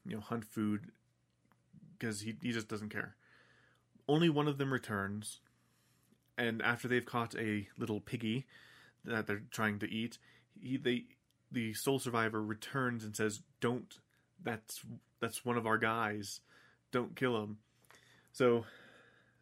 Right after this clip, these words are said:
Odysseus, after hearing this man's story, sets off retracing their steps and starts climbing a mountain while the one guy has to, like, fend off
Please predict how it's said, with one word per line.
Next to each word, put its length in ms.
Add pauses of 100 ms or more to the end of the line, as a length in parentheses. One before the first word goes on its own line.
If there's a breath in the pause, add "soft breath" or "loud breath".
Odysseus, 580
after 560 (100)
hearing 460
this 180
man's 300
story, 540 (420 loud breath)
sets 300
off 320 (180)
retracing 480
their 140
steps 640 (800 soft breath)
and 560 (1800)
starts 320
climbing 560 (140)
a 40
mountain 440 (300 loud breath)
while 360 (240)
the 220 (260)
one 320
guy 360 (160)
has 180
to, 80
like, 120
fend 380
off 480